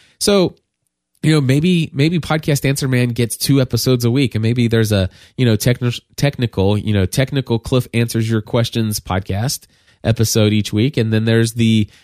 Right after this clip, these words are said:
you know, Cliff talks about business stuff, online business stuff in Podcast Answer Man. The only thing is, is, is online business stuff. These, these questions of, you know, how do you deal with competition? How, you know,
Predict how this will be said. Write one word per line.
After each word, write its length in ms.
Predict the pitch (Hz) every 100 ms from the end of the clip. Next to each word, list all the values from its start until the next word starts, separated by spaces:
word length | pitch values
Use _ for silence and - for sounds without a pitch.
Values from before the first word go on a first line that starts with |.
| _
you 80 | 113
know, 80 | 113
Cliff 260 | - 117
talks 240 | - 110 -
about 320 | 113 131 117
business 380 | 123 135 101 90
stuff, 480 | - 92 - - -
online 580 | 110 127 123 123 127 113
business 340 | 131 139 98
stuff 360 | - 80 - 87
in 100 | 90
Podcast 420 | 87 87 85 82
Answer 220 | 85 -
Man. 180 | 82 82 - - _
The 80 | 320
only 140 | 403
thing 200 | 392 381
is, 140 | 370 233
is, 260 | 160 -
is 300 | - 160 151 -
online 440 | 170 208 208 196
business 360 | 170 226 233 -
stuff. 260 | - 98
These, 320 | - 120 117 -
these 240 | 131 151
questions 480 | - 143 - 135 120
of, 220 | 110 104 - - _ -
you 200 | 117 113
know, 80 |
how 180 | 92 110
do 80 | 123
you 80 | 120
deal 180 | 123 120
with 140 | 113
competition? 760 | - 120 - - 110 - 92
How, 240 | 90 110 -
you 100 | 117
know, 220 | 110 101